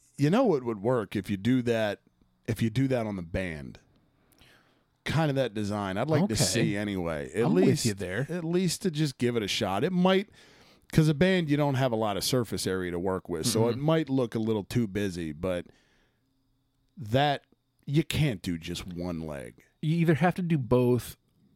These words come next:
Speaker 2: No, you, you have to do both, I think. Like,
Speaker 1: Yes.
Speaker 2: uh, the other thing I was gonna say is, like, pull it down some maybe,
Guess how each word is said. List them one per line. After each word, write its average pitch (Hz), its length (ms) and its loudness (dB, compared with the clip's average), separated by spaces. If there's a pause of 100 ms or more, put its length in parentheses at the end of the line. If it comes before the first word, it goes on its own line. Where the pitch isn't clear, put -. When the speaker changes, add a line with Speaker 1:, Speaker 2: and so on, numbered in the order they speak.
(480)
Speaker 2:
No, 139 200 4
you, 143 320 4
you 135 160 4
have 156 280 4
to 110 60 -6
do 101 160 -6
both, 92 280 -6
I 107 60 -2
think. 107 280 -4
Like, 110 140 2
Speaker 1:
Yes. - 380 -4
Speaker 2:
uh, 147 180 0
the 160 380 2
other 165 140 4
thing 156 160 2
I 127 40 4
was 117 100 2
gonna 120 120 0
say 127 180 2
is, 110 120 -2
like, 110 180 -4
pull 123 180 2
it 107 100 -6
down 139 300 2
some 107 300 -2
maybe, 110 380 -8